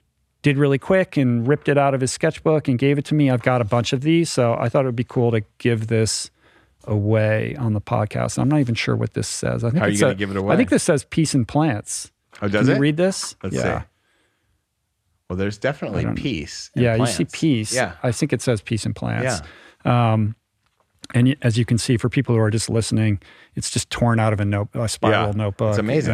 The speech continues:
Speaker 1: And it's not framed or anything like that. But I believe in Brian's talent, and I think one day he's gonna be a massive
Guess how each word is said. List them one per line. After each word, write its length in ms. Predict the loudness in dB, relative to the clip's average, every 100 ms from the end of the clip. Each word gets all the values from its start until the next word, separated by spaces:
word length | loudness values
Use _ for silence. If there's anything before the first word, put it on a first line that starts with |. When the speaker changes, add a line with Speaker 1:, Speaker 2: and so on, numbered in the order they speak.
| -2
Speaker 1:
And 80 | -4
it's 200 | -6 -2
not 180 | -2 -4
framed 400 | -4 -2 -2 -2
or 60 |
anything 180 | -2 0 -2
like 140 | 0
that. 240 | 0 0 0
But 180 | -2 -4 -16 -18 -10 0
I 240 | 2 2
believe 720 | -2 -2 0 2 2 2 -2
in 220 | -2 0 2
Brian's 460 | 2 2 0 -2
talent, 480 | -2 0 2 0 -2
and 120 | -2
I 100 | 0
think 220 | 0 0 0
one 180 | 0 2
day 280 | 2 0 -2
he's 280 | -4 -4
gonna 200 | -2 -4
be 440 | -2 -2 -2 -2 -6
a 80 | -4
massive 760 | -2 -2 -2 -2 -2 -4 -12